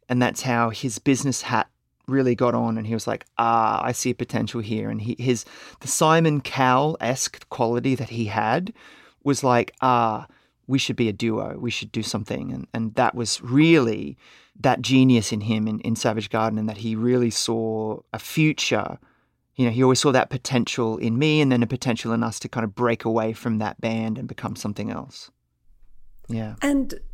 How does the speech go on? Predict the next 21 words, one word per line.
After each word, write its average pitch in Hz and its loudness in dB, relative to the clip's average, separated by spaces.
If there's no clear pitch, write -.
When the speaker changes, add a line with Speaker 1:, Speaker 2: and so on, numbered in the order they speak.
Speaker 2:
how 370 2
long 285 4
was 214 0
it - -4
before, 180 2
'cause 220 4
I 262 10
read 247 6
that - -4
you 190 -2
said 180 0
that - -4
you 185 2
sent 170 2
out, 160 0
like, - -4
hundreds 175 2
and 156 -2
hundreds 156 -4
of 151 -14
demos. 151 -2